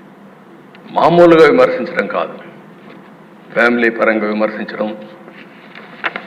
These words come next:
ఇలాంటివి చూసినప్పుడు చాలా బాధేస్తుంది దిశ. ఈరోజు కుటుంబ సభ్యులపైన నీచంగా మాట్లాడడం, ఇంకో పక్కన ఆ రాతలైతే భరించరాని రాతలు. మనం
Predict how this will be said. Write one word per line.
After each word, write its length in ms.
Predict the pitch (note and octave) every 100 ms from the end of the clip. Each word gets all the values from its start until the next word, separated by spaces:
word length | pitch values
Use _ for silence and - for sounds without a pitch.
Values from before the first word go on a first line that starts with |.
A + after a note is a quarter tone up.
| A#2
ఇలాంటివి 400 | A#2+ A#2+ G2+ F#2+
చూసినప్పుడు 380 | C3 B2+ C3+ A2+ -
చాలా 280 | A#2 A#2+ C#3+ G2
బాధేస్తుంది 520 | G2+ A2 A2 A2 G#2+ -
దిశ. 160 | F#2+ - A2+ - - - - - - - - - G#2+
ఈరోజు 380 | A2+ A#2+ B2 A#2 F#2 - - - - - - -
కుటుంబ 380 | A2 G#2 C#3+ A#2 A2+
సభ్యులపైన 600 | - G2+ A#2 A2+ A2+ G#2+ G#2
నీచంగా 360 | G#2 G#2 A2 G2+ G2+
మాట్లాడడం, 500 | G2+ G2+ G#2+ G#2 G#2 G#2 - - - - - - - - A2+
ఇంకో 180 | B2+ B2+ B2
పక్కన 280 | A2 C3 G#2+ F#2+ - - - - - G2
ఆ 20 | F2 F2
రాతలైతే 520 | G2+ B2+ C3 A#2 A#2 G2+ G#2
భరించరాని 600 | A#2+ D3+ - C#3 B2+ G#2
రాతలు. 320 | F#2 F#2 - - - - - - - - - - -
మనం 120 | A2